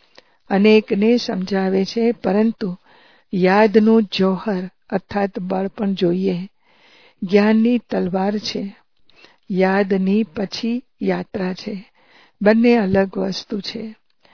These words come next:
જ્ઞાનમાં યાદની યાત્રાનું જોહર જોઈએ,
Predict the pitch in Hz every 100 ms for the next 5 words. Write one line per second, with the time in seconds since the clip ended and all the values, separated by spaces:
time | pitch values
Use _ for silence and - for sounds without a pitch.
0 | _ _ - 190 190 190 196 202 214 196
1 | 185 196 196 202 202 185 - 202 190 202
2 | 208 - 185 170 190 180 165 190 226 214
3 | 180